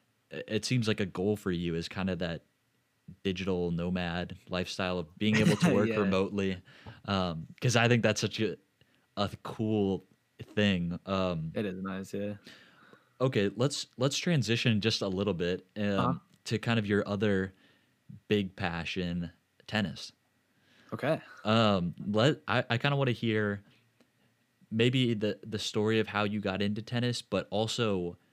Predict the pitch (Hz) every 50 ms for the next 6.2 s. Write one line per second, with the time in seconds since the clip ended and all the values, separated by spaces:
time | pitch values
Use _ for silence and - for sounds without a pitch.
0 | _ _ _ _ _ _ _ _ _ _ _ _ _ _ _ _ - - - -
1 | 110 117 127 135 139 147 143 139 135 117 - _ - _ _ _ _ _ _ -
2 | - 113 135 131 127 123 123 107 - - - 110 - - - 123 117 123 151 139
3 | - - 123 117 - 123 113 104 - 113 101 107 98 - 95 - - - 90 85
4 | - - - 90 85 82 76 _ _ _ - - - 104 98 95 98 92 - 123
5 | 127 131 117 98 82 - - 92 92 95 95 90 65 - 101 95 - - 98 87
6 | 87 80 -